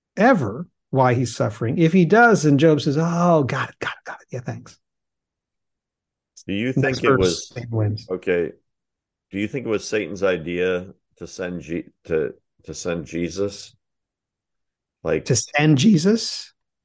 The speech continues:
Speaker 2: Well,
Speaker 1: To
Speaker 2: to
Speaker 1: save us from our sins?
Speaker 2: Well, no, no, not, not. The, I,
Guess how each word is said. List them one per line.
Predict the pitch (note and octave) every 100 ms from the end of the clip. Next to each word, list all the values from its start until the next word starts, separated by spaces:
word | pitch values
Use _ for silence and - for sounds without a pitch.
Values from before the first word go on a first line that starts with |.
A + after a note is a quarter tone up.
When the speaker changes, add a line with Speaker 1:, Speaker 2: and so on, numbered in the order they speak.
| _
Speaker 2:
Well, | F#2+ G2+ F2+
Speaker 1:
To | B2
Speaker 2:
to |
Speaker 1:
save | F#2+ F2+
us | E3 -
from | C#3+
our |
sins? | B2+ D#3 F#3 B3 B3 - _ _ _ _ _ -
Speaker 2:
Well, | F#2+ B2 A#2 - -
no, | G#2+ A2+ G#2+
no, | G2+ G2
not, | F2+ D2+ A2 - F#2
not. | G#2+ F#2+
The, | - - _ _ _ _ _ _ _ _ _ _
I, | -